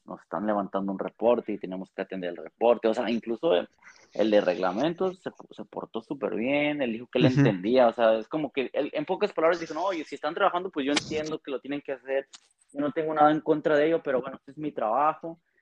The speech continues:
Speaker 2: No,
Speaker 1: y,
Speaker 2: claro.
Speaker 1: y, y vengo a, pues, a llamarle la atención". Y pues ya dije, "No, no tiene sentido, porque si va a estar reportando a, a, um, la ciudad cada vez que entre un cliente o que vea algo ahí, movimiento", dije, "No, entonces no tiene caso".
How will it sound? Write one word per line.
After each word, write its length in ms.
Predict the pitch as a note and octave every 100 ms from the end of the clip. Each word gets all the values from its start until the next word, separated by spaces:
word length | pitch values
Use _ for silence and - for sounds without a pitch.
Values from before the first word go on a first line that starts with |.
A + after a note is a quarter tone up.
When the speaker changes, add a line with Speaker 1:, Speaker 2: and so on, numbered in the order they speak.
| _ _
Speaker 2:
No, 120 | D3+ F3+
Speaker 1:
y, 20 |
Speaker 2:
claro. 220 | F3+ E3
Speaker 1:
y, 540 | A#2 A2 A2 A2 G#2+ - -
y 140 | B2+ G#2
vengo 340 | A2 A#2 C3+
a, 280 | B2 G#2+ F#2 C#2+ _ _ _ _ -
pues, 140 | C3+
a 60 | D3
llamarle 300 | D3 D#3 F#3
la 100 | F3+
atención". 460 | D3+ C3 G3+ G3+ - _ _ _ _
Y 340 | E3 F3+ F#3 F3
pues 280 | - F#3+
ya 300 | F3+ A3+ A3+
dije, 240 | F3+ F3 F#3 D#3 -
"No, 200 | F3 F3+
no 140 | F3
tiene 200 | F#3 G#3
sentido, 380 | G3+ D3+ F#3 F#3+ D3
porque 220 | C#3+ D3
si 160 | D3+ C#3+
va 120 | D3
a 40 |
estar 200 | D#3+ G#3 G3+
reportando 1040 | G3+ D#3 B2+ D#3+ F#3+ G3 F#3+ D#3+ - - _ _ _ _ _ _ -
a, 440 | B2 B2 A#2 - -
a, 320 | A2+ A2 G#2
um, 320 | G#2 G2 F#2
la 140 | A2 A2+
ciudad 400 | - B2+ C#3 -
cada 220 | C#3 D3
vez 160 | D#3+ _
que 200 | E3 D3+
entre 240 | C#3+ D3+
un 100 | D3+
cliente 480 | D3 C#3+ D#3 D3+ C#3+
o 120 | A#2
que 140 | - A#2
vea 180 | C3
algo 200 | D3+ D3+
ahí, 240 | D3+ D3 D3+
movimiento", 600 | D3+ C3+ C3 C#3+ D3 D3+
dije, 200 | C#3+ B2+
"No, 60 | B2+
entonces 180 | - C#3
no 100 | C3+
tiene 220 | C#3 B2+
caso". 420 | B2 C3 C3 A#2+